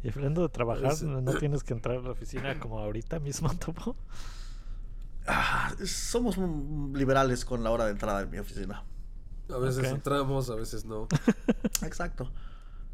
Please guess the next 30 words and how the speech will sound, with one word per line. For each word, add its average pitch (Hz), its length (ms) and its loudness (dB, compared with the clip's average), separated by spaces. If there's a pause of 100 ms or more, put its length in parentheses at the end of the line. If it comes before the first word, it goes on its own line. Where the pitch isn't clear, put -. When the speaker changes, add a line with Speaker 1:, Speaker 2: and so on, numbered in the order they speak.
(200)
Speaker 3:
Sí, 135 320 4
es 185 120 2
más 208 240 4
como, 123 680 2 (420)
es 165 140 -2
más 185 260 0
como 113 800 0
con 123 140 -2
que - 100 -2
hagas 160 180 0
tu - 80 -4
chamba 127 400 2
está - 200 -2
chido. 185 300 0 (680)
Este, 113 560 -2 (280)
digo, 127 180 0
si 127 100 -4
tienes 135 240 0
juntas 127 360 0
o 117 40 2
algo, 113 160 0
pues - 160 -4
sí, 117 120 -2
tienes - 240 -4
que 101 80 -2
llegar 104 160 0
a 87 40 -4
las - 120 -6
juntas, 120 280 -4
¿verdad? 104 140 -4